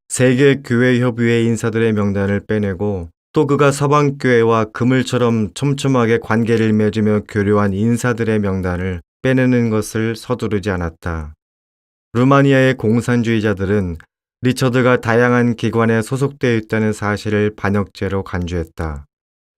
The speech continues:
그들에게 리처드는 정치범이었고 신문관들의 손에 죽을 가능성이 매우 컸다. 그러나 그를 체포한 자들이 모르는 사실이 하나 있었다.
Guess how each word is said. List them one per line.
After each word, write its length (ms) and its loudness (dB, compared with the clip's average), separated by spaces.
그들에게 480 4
리처드는 640 0
정치범이었고 1200 -4
신문관들의 840 2
손에 300 0
죽을 400 -2
가능성이 680 -2
매우 300 -2
컸다. 540 -10
그러나 340 2
그를 280 2
체포한 480 0
자들이 400 2
모르는 520 2
사실이 580 -2
하나 300 -2
있었다. 680 -8